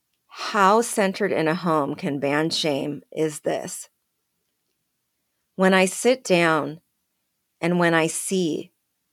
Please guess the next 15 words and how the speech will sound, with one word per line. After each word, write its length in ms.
thoughts 400
that 280
enter 460
that 180
are 140
based 500
on 420
fears 720
and 220
hurt 680
and 220
pain 720
by 140
this 200
person's 720